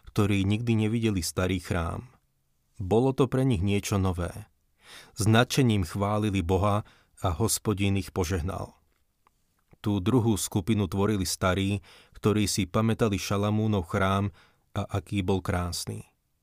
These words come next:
Viem si predstaviť, ako si medzi sebou hovorili: „Tento druhý chrám, to je nič.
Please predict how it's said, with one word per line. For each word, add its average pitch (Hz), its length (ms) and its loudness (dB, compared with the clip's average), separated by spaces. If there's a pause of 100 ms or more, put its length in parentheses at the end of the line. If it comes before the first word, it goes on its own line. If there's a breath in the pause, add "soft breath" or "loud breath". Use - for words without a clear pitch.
(460)
Viem 104 240 2
si 101 160 0
predstaviť, 101 720 -2 (320 soft breath)
ako 107 160 0
si - 160 0
medzi 101 240 0
sebou 90 400 -2
hovorili: 90 480 -4 (800)
„Tento 131 320 4
druhý 113 320 4
chrám, 107 480 -2 (320 loud breath)
to 107 160 4
je 98 80 2
nič. 92 560 -6